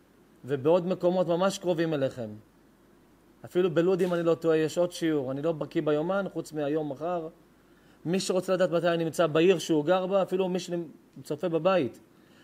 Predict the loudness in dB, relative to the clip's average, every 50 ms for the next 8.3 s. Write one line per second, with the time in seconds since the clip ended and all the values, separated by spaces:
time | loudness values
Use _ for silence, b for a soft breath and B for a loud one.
0 | b b -2 0 2 4 4 6 6 6 6 4 2 2 0 2 2 4 4 4
1 | 4 4 2 0 2 2 2 0 0 2 2 2 4 4 2 2 2 0 0 2
2 | 2 2 2 4 4 4 2 2 0 0 0 0 0 -2 -4 -6 -12 -20 _ _
3 | _ _ _ _ _ _ b b b b b b -8 -6 -4 0 2 2 2 2
4 | 0 0 2 2 2 2 0 0 0 -2 -2 -4 -6 -10 -12 -10 -6 -2 0 0
5 | 0 0 0 0 2 0 -2 -2 -2 -4 -2 0 0 0 0 -2 -4 -4 -2 -2
6 | -2 -2 -2 -2 -2 0 2 0 2 0 0 0 0 0 -2 -2 -6 -10 B B
7 | B B -6 -4 -4 -4 -4 -4 -6 -4 -4 -4 -4 -2 0 0 0 0 0 0
8 | 0 0 -2 -4 -4